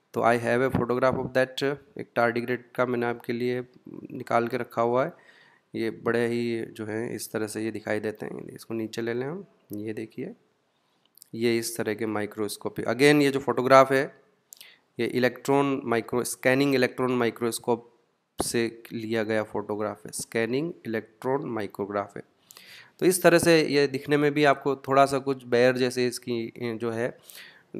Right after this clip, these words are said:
लुक दिखाई दे रहे हैं। tardigrades, वाटर बेयर कहते हैं हम इनको, ठीक है। तो that's it, वापस आ जाते हैं इधर। हमारे पास कितने सब फा-, सब फाइल है बच्चों? छः सब फाइल है हमारे पास। Trilobite,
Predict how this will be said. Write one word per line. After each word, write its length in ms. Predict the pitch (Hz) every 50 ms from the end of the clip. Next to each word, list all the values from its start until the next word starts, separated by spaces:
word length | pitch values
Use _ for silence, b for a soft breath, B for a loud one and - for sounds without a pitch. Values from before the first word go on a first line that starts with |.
| - - - - - - 123
लुक 320 | 117 123 131 127 - - - -
दिखाई 240 | 123 - 127 120
दे 160 | 120 120 120 120
रहे 100 | 135 -
हैं। 100 | 135 - - _
tardigrades, 720 | 117 110 113 110 120 113 120 120 135 165 - - - - - 110
वाटर 300 | 104 110 101 - 117 110
बेयर 220 | 107 110 107 101
कहते 280 | - - 101 - - 98
हैं 60 | 95
हम 80 | 95
इनको, 260 | 95 95 - - - - _ -
ठीक 160 | 127 123 -
है। 100 | 175 254 - B B B B B B B B B B B _ -
तो 360 | - 123 123 120 - - - - - 143
that's 280 | 131 135 139 - - 185 202
it, 240 | - - - - - - _ _ _ _ _ _ _ _ _ _ _ _ _ - - _ - -
वापस 240 | - - 151 160
आ 80 | 165 160
जाते 240 | 160 160 160 156 165
हैं 60 | 170
इधर। 220 | 170 190 226 - - -
हमारे 260 | - 117 131 139 139 135
पास 160 | - 151 -
कितने 300 | - - 139 147 160 160
सब 180 | - - 147
फा-, 200 | - - 143 143
सब 200 | - - 151 139
फाइल 260 | 143 - 156 147 143 147
है 80 | 147
बच्चों? 280 | 143 143 - - 190 285 - B B B B B B B B _ -
छः 320 | - - 165 165 165 165
सब 240 | 160 160 - 151 147
फाइल 280 | - - 135 127 131
है 140 | 139 139 135
हमारे 240 | 135 131 131 131 135
पास। 360 | 135 - - 208 - - - _ B B B B B B B B B _ _ _
Trilobite, 560 | - 135 135 143 143 151 151 151 151 151 156